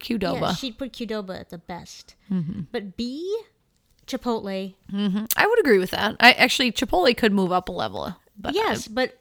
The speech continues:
Speaker 2: yeah.
Speaker 1: it's no, it's not a whole lot different than
Speaker 2: No.
Speaker 1: Qdoba. So I
Speaker 2: No.
Speaker 1: think Qdoba needs to be up in B. I
Speaker 2: Mm-hmm.
Speaker 1: like Chipotle. I would choose Chipotle and Qdoba over many of these restaurants.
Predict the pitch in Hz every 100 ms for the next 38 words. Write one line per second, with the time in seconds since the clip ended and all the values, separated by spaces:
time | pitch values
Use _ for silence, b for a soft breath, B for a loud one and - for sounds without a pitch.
0 | 202 190 190 170 320 320 - 240 311 -
1 | 285 302 285 202 247 285 226 190 185 _
2 | _ 190 185 - 214 320 208 175 226 202
3 | 226 - 240 - 214 202 285 262 196 196
4 | 190 196 185 196 185 - 185 175 - b
5 | b - 196 277 285 170 285 254 247 214
6 | 180 _ _ _ _ _ _ _ _ 240
7 | 294 311 - 320 285 269 277 277 277 262
8 | - 233 240 240 247 208 190 190 202 226
9 | 220 196 180 180 160 170 - 185 185 -